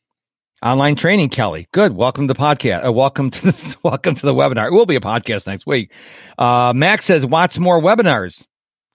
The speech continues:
Good one. That's, uh, learn. Uh, make sure they're good webinars. Some webinars, Max, are just all about sales. Make sure you're getting stuff, information. Saxophone.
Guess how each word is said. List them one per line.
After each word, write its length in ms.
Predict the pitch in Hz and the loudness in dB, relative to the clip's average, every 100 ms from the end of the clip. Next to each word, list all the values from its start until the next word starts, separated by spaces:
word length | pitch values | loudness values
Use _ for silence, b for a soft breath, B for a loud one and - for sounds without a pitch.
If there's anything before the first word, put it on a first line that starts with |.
| _ | _
Good 200 | 202 190 | -6 -6
one. 240 | 190 80 85 | -10 -12 -10
That's, 280 | 147 - | -10 -10
uh, 180 | 139 139 | -14 -10
learn. 320 | 139 202 190 - | -6 -6 -6 -10
Uh, 100 | 120 | -8
make 160 | 143 165 | -4 -2
sure 140 | 240 | 2
they're 80 | 208 | 2
good 240 | 131 180 143 | 2 2 2
webinars. 480 | 151 160 165 165 - b b | 2 4 2 2 -4 b b
Some 280 | - 180 175 | 0 2 4
webinars, 460 | 160 156 147 139 | 4 4 4 2
Max, 260 | 135 139 - | 0 0 0
are 80 | 127 | 0
just 200 | 131 139 | 0 0
all 100 | 131 | 0
about 180 | 123 | -2
sales. 380 | 117 139 135 139 | -2 0 2 0
Make 160 | 110 135 | -2 -6
sure 160 | - | -4
you're 100 | 139 | -4
getting 260 | 117 123 117 | -4 -6 -8
stuff, 240 | - 120 - | -4 -4 -4
information. 560 | 127 104 113 110 101 92 _ _ _ | -10 -8 -6 -6 -8 -14 _ _ _
Saxophone. 920 | - 165 208 - 147 139 120 101 85 | -2 0 0 -2 -2 0 0 -2 -6